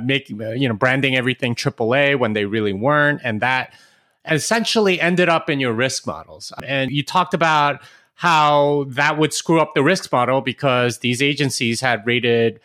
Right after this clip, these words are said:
certain securities as triple A where they really shouldn't have been. How much trust is necessary in these risk models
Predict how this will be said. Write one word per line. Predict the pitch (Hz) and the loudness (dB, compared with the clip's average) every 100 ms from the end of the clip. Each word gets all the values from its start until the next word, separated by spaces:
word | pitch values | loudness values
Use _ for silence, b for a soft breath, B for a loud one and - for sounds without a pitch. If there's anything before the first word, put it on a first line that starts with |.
| b b b | b b b
certain | - 139 123 | -2 0 -2
securities | - - 123 113 117 113 | -6 -2 0 0 0 0
as | 120 92 | -2 -2
triple | - - 113 107 | -4 -2 0 0
A | 120 113 | 2 2
where | 110 104 101 | 0 0 -4
they | 104 110 | -4 -4
really | 98 104 101 | -2 -2 -2
shouldn't | - 180 143 | 0 0 0
have | 90 | -2
been. | 92 90 - b _ _ _ _ _ - - - | -6 -8 -12 b _ _ _ _ _ -14 -14 -8
How | - 190 220 | -2 2 4
much | 247 254 - - - - 131 | 4 2 0 -2 -4 -8 -10
trust | - - 147 143 - 151 | -6 2 2 2 0 0
is | 120 | 0
necessary | 110 117 131 151 127 135 120 113 | 2 2 2 0 0 2 2 2
in | 110 110 | 0 0
these | 110 101 | 0 0
risk | 110 113 - | 0 0 -2
models | 101 98 101 101 95 | -2 -2 -2 -2 -6